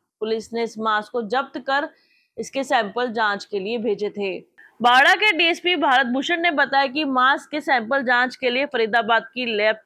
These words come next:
को भेजे गए थे। हमें वहां से उसकी रिपोर्ट मिली है। ये प्रतिबंधित मांस नहीं था। हमने दस आरोपियों को गिरफ्तार कर लिया है।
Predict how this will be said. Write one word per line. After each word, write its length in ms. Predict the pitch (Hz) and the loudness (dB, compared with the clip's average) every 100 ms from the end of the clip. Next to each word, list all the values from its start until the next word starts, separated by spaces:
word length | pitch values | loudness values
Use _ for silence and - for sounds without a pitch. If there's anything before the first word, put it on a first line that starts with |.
| _ - | _ -4
को 120 | 247 | -2
भेजे 340 | 262 208 214 | 0 0 0
गए 200 | 208 208 | 0 -2
थे। 380 | 196 214 202 185 _ _ 202 | 0 -2 -2 -4 _ _ -8
हमें 200 | 220 233 | -4 -2
वहां 260 | 233 226 | -2 -2
से 140 | 220 240 | -2 -2
उसकी 280 | 220 - | -4 -4
रिपोर्ट 360 | 240 220 220 226 208 | -4 -4 -2 -2 -4
मिली 200 | 208 202 | -6 -4
है। 360 | 208 214 190 - _ _ | -2 -2 -2 -8 _ _
ये 100 | 277 | -2
प्रतिबंधित 680 | 330 330 359 349 349 370 294 | 2 2 0 0 0 -2 -2
मांस 280 | 269 262 277 | 0 2 0
नहीं 300 | 254 240 233 | -4 -4 -4
था। 480 | 233 247 208 185 185 _ 208 | -2 2 2 0 -10 _ -8
हमने 200 | 226 226 | -4 -2
दस 200 | 247 240 - | -4 -6 -2
आरोपियों 560 | 226 220 220 269 294 | 0 2 0 -2 -2
को 120 | 294 269 | -2 -2
गिरफ्तार 500 | 247 240 - 233 214 | -2 -2 -2 -2 0
कर 160 | 233 | -2
लिया 260 | 214 208 208 | -2 0 0
है। 360 | 220 214 190 | 0 -2 -4